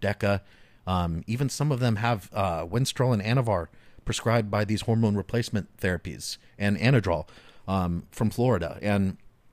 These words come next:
what they do is these, uh, these clinics in Florida, a-, some of them are anti-aging clinics or rejuvenation clinics.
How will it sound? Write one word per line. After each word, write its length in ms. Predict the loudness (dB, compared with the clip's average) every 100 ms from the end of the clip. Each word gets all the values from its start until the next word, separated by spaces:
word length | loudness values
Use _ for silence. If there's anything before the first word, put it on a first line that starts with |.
| _ _ _ _ -12 -2
what 220 | 0 2
they 140 | 2
do 340 | 4 2 2 -2 -8 -2
is 360 | 0 0 -8 -6
these, 360 | 0 0 2
uh, 240 | 0 0 -4 -10 -20 -8
these 360 | -4 -4 -6 -12 _ _ _ _ _ -20 -2
clinics 500 | 0 0 -2 -10 -12 -16 -20 -20 -20 -16 -2
in 220 | 0 0
Florida, 540 | 0 2 2 2 -4 -6
a-, 80 | -12 -8
some 180 | -4 0
of 80 |
them 160 | 0 0
are 100 | -2
anti-aging 840 | -2 -2 -4 -6 -6 -4 -2 -2 -2
clinics 420 | -2 -2 -4 -6
or 160 | -6
rejuvenation 840 | -4 -4 -4 -4 -4 -4 -4 -6 -6
clinics. 400 | -4 -4 -6